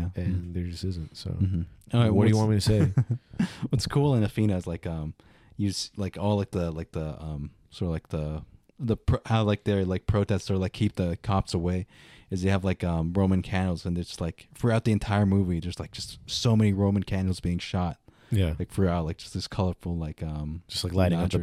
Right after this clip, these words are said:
Speaker 2: background.
Speaker 1: Yeah, yeah.
Speaker 2: That sounds cool.
Speaker 1: Mm-hmm.
Speaker 2: Hmm. Yeah, that sounds, that sounds nice. An
Speaker 1: Yeah.
Speaker 2: actual pretty good movie.
Speaker 1: Yeah, well, well, I was watching it in my T V. That's sort of fucked up. <laughs>
Speaker 2: <laughs>
Speaker 1: Mm-hmm.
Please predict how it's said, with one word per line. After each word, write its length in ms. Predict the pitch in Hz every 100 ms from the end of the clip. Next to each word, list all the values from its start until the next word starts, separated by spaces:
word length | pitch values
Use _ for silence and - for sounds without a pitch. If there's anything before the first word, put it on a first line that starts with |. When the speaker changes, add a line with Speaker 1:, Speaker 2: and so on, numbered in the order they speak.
| 87
Speaker 2:
background. 320 | 85 95 90
Speaker 1:
Yeah, 60 | 92
yeah. 160 | - 92 -
Speaker 2:
That 100 | 117
sounds 200 | 131 -
cool. 180 | 90 107
Speaker 1:
Mm-hmm. 160 | 107 127 _ _ _ _ _ _ _ _ _ _ _ _ - - -
Speaker 2:
Hmm. 160 | 85 78 - - - -
Yeah, 160 | 87 82
that 100 | 80
sounds, 240 | - 82 -
that 100 | 98
sounds 240 | - 80
nice. 340 | 90 85 87 - -
An 200 | 107 101
Speaker 1:
Yeah. 60 | 87
Speaker 2:
actual 220 | 95 87
pretty 420 | - 95 95 92 - _ _ _ _ _ _ _ _ 95
good 260 | 95 92
movie. 360 | 90 92 92 95
Speaker 1:
Yeah, 100 | 135
well, 200 | 135 139
well, 100 | 135
I 40 | 135
was 120 | 127
watching 260 | 139 143 127
it 40 |
in 60 | 104
my 120 | 92
T 240 | - 95
V. 140 | 90 82
That's 180 | 80
sort 100 | - 85
of 60 |
fucked 320 | - 82 -
up. 180 | 78 73 -
<laughs> 200 | - -
Speaker 2:
<laughs> 120 | -
Speaker 1:
Mm-hmm. 1300 | 131 127 151 180 151 151 - 107 98 - 147 107 101